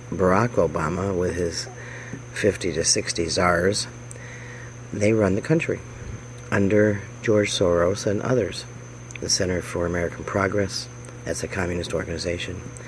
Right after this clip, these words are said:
The Communist Party of the U S A, the Church of Glamiel, um, all of them have the ideology that America was no good because of capitalism, which turned into imperialism,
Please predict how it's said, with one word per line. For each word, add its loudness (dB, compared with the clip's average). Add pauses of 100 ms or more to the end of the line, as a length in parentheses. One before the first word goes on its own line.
(640)
The -8
Communist 4
Party 10
of 4
the 4
U 8
S 4
A, 6 (920)
the 2
Church 2
of -2
Glamiel, 4 (1160)
um, 0 (760)
all 8
of 8
them 6
have 2
the 6
ideology 4
that 2 (160)
America 0
was 2
no 4
good 6 (1700)
because 2
of -4
capitalism, 0 (580)
which 0
turned 2
into -2
imperialism, 2